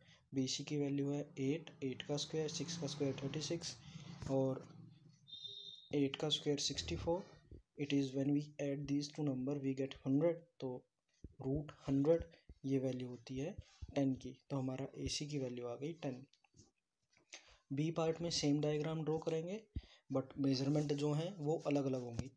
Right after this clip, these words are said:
एसी की value है थर्टीन, बीसी की वैल्यू है फ़ाइव। अब आपको एबी find out करना है, तो हम लिखेंगे same way में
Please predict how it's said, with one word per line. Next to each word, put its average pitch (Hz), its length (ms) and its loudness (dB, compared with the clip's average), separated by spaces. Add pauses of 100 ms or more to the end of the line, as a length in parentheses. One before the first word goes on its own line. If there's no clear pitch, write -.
(140)
एसी 151 240 0
की 165 140 -4
value 147 280 2
है 151 80 0
थर्टीन, 147 500 -4
बीसी 135 300 -2
की 143 140 -4
वैल्यू 135 260 0
है 143 60 -2 (100)
फ़ाइव। 151 360 -4
अब 139 140 -8
आपको - 440 -6
एबी 151 260 2
find 139 220 -4
out 123 180 -6
करना 127 200 -4
है, - 80 -14 (560)
तो 139 60 -2
हम 135 80 4
लिखेंगे 151 380 0
same 156 320 0
way 160 140 4
में 196 140 -2